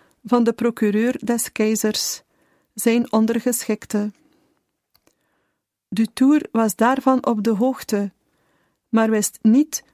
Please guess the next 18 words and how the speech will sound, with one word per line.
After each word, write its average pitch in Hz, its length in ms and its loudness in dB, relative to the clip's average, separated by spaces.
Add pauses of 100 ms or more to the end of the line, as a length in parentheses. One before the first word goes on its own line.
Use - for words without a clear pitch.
(140)
hoe 254 240 0
hij 233 180 0
te 220 160 -2
werk 240 280 -2
moest 262 280 0
gaan 226 380 -2 (380)
om 233 200 2
zijn 226 340 0
hiërarchieke 226 960 0
superieur 233 800 0
aan 220 220 0
te 214 120 -4
klagen. 202 600 -4 (1600)
De 226 180 2
minuten 277 680 4 (340)
die 220 200 -2
hij 233 220 0
weer 226 240 0